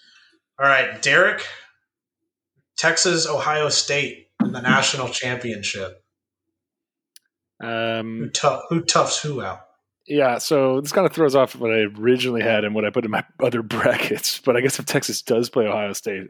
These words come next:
Speaker 2: this is my favorite score to use in the tiebreaker. But it would be,
Speaker 1: One sixty-nine?
Speaker 2: no, it would, no, it will be seventy sixty-eight, and Texas beats Ohio State. Let's go.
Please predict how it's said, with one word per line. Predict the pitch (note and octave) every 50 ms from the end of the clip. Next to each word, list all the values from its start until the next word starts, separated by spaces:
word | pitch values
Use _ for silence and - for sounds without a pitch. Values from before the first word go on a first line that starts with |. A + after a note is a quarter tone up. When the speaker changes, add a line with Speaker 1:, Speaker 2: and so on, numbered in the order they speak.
| - _
Speaker 2:
this | - D3 C#3+
is | D#3+
my | D#3 C3
favorite | - - D3 C#3+ C#3 C#3+ C#3+ C#3+ C#3+ - - - - - - - - - - - -
score | - - - - D#3 D3 D3
to | C3+ C3
use | A#2+ A#2 C3 C3 B2+ C3 C3+ C3+ B2+ -
in | - C3+
the | B2+
tiebreaker. | - - B2+ B2+ B2+ C#3 C#3 - D#3 D3+ D3 C#3 - _ _ _ _ _ _ _ _ _ _ _ -
But | A#2+ A#2 A2+ A2+
it | G#2+
would | A2 A2
be, | C#3 C#3 C3+ C3+
Speaker 1:
One | C#3
sixty-nine? | C3 B2+ C#3 C#3 C3+ C3 C3 A2 A2+ B2 -
Speaker 2:
no, | C3+ A#2+ A2+ G#2 -
it | B2 A#2+
would, | A2+ A#2 C3+ - _ _ _ _ _ _ _ _ _ _ _ _ _ _
no, | - B2+ A#2+ A2+ G#2 G2 - - -
it | -
will | A#2 A#2+ A#2+
be | A#2 B2 A#2+ A#2 A#2 A2+ G#2+ - _ _ _ _ _ _ _
seventy | - - - - C#3 C#3 C#3+ C#3+ C3+ C3
sixty-eight, | - - - B2 - - - A#2 A2 G#2 G2+ F#2+ - - - - _ _ _ _ _ _ _ _
and | - G#2 -
Texas | - G#2+ G2 - F#2+ F#2+
beats | - G#2 F#2+ -
Ohio | G2+ G2+ F#2+ F#2+ F#2
State. | - - G#2+ G2
Let's | - - -
go. | - - - -